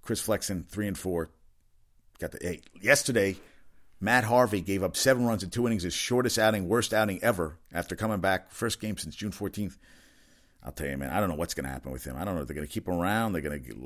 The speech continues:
is he, is he coming? Is he going? I don't know. I don't know what's going on. And Liberty won today, eighty-two eighty-one over the Wings. Twenty-two and twelve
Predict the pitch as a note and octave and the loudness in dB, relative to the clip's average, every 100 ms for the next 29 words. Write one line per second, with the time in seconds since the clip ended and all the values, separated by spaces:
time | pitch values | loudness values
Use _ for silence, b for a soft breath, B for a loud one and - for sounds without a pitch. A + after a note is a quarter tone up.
0 | - - C#2+ D2 - F2+ D2+ - B2+ B2+ | -14 -10 -8 -10 -8 -8 -6 0 2 2
1 | G2 E2+ G#2+ A2 G#2+ - F2+ F2 D#2+ - | 0 0 2 2 0 -2 -2 0 -2 -4
2 | - G2 F2 D#2+ - D#2+ C#2+ A#1+ G#1+ - | -4 0 0 0 -2 -4 -6 -6 -10 -14
3 | _ b b b b b b b - E2+ | _ b b b b b b b -6 2
4 | A#2 A2+ A#2 G#2 A2 - G#2 G2+ F#2+ - | 4 4 4 4 2 4 6 6 4 -2
5 | A#2 B2+ C3+ - B2 A2+ A2+ G#2 G2+ F#2 | 0 2 0 0 2 4 4 2 0 -2
6 | D#2+ E2 B2 C3 C3 B2+ - - _ _ | -2 2 4 4 2 -2 -10 -14 _ _
7 | _ _ _ _ - - C3 A#2+ A#2 G#2 | _ _ _ _ -6 2 4 6 4 4
8 | - A2 G#2+ G2+ - | 2 4 4 2 -6